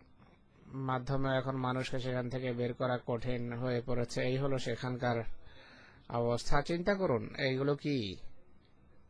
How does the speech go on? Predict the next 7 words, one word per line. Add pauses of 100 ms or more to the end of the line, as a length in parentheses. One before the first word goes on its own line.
(1600)
পানির
স্তর (1300)
এতটা
উঁচু
হচ্ছে
যে
স্পিলওয়ের